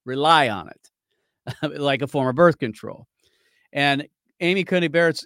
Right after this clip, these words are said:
argument is that that should no longer be the case because in all fifty states, there are what we call safe haven laws. That is,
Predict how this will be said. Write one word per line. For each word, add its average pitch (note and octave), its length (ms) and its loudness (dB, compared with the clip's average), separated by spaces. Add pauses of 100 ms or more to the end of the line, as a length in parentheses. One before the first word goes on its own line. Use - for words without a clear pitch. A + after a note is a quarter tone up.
argument D#3+ 460 2
is C3 180 -6
that C#3 300 0
that F3 220 2
should D3 240 -8
no D#3 160 -2
longer D3+ 260 -4
be C3+ 160 -4
the B2+ 120 -6
case F#3+ 300 -4
because C3+ 320 -8
in C3+ 100 -6
all F3 340 2
fifty F3+ 360 -6
states, A#2+ 600 -4 (640)
there D3 260 4
are D3 280 6
what D3 180 0
we D3 100 0
call C3+ 240 2
safe D3 400 0
haven D3 380 -2
laws. G#2+ 300 -6
That E3+ 180 0
is, C#3 300 -2